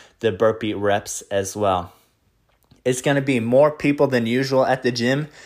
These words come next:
It's not gonna be too many people at the gym 'cause we're gonna be spread out. We're gonna have the doors open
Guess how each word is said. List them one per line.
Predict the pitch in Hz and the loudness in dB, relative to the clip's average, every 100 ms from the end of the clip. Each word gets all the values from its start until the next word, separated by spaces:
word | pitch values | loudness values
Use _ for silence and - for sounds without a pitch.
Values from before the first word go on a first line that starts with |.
| - - | -20 -6
It's | 120 117 | -4 -2
not | 143 160 | 0 0
gonna | 151 147 | 0 0
be | 139 | -2
too | 123 - 185 | -2 -2 0
many | 190 180 | 0 0
people | 180 185 170 | -2 0 2
at | 170 | 2
the | 143 | 0
gym | 139 170 202 - - - | 0 0 -2 -10 -20 -8
'cause | 120 123 | -8 -2
we're | 123 | 0
gonna | 123 113 | 0 -2
be | 104 | -4
spread | - - 123 127 | -8 0 2 2
out. | 147 160 | 2 0
We're | 131 120 | -2 -2
gonna | 113 | -4
have | 110 110 | -4 -4
the | 98 | -2
doors | 120 131 131 | 2 2 4
open | 135 139 151 143 | 2 2 0 -2